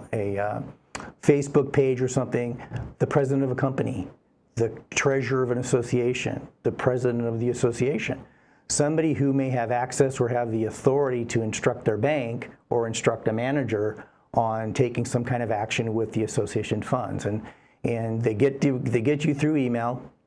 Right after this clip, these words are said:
Uh, they'll send an attachment. Uh, I'll give your, uh,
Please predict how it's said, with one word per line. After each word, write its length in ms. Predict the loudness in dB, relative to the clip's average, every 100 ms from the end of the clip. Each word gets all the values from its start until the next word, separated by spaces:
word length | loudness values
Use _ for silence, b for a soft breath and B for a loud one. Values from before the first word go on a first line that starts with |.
| -4
Uh, 240 | -2 0
they'll 380 | 0 0 0 -2 -6 -4 -4
send 240 | 0 0
an 120 | 2
attachment. 720 | 0 0 0 0 0 0 0 -6 B B B B -2
Uh, 60 | -2 0 -2 -2 0
I'll 120 | 0
give 220 | 2 2
your, 340 | 2 2 2 2
uh, 220 | 2 0